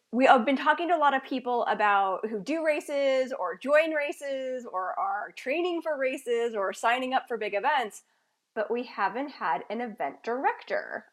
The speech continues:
on the podcast yet, which is a whole other perspective. So we are very excited today to have Jen McVeigh with us. She is the race director for Ultraman Florida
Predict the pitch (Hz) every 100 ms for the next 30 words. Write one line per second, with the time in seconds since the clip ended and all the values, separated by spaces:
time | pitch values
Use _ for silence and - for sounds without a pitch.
0 | - 202 196 190 156 165 - 170 - 185
1 | - - 208 220 233 226 277 294 302 -
2 | _ _ _ 277 302 302 285 277 262 262
3 | 226 - 110 - - - - - - 233
4 | 247 233 214 233 254 285 277 233 208 190
5 | 196 185 196 208 208 196 202 208 262 277
6 | 185 170 185 165 220 - - - 233 -
7 | 220 214 202 185 208 202 202 _ _ _
8 | _ 214 240 254 247 214 214 220 220 -
9 | 214 220 269 233 220 214 208 202 - -
10 | - 202 196 190 214